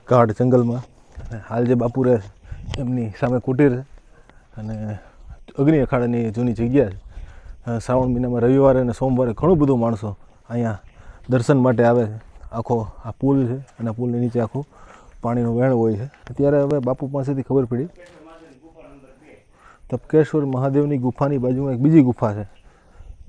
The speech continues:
જે કહેવાય કે ચંદ્રેશ્વર મહાદેવ તરીકે ઓળખાય છે,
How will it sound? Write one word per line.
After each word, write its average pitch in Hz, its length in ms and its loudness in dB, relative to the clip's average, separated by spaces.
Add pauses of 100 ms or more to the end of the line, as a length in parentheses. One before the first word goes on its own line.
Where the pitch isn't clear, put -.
જે 123 380 -2
કહેવાય 143 260 2
કે 131 120 -4
ચંદ્રેશ્વર 147 640 2
મહાદેવ 131 360 -4
તરીકે 131 300 0
ઓળખાય 127 320 -2
છે, 110 140 -12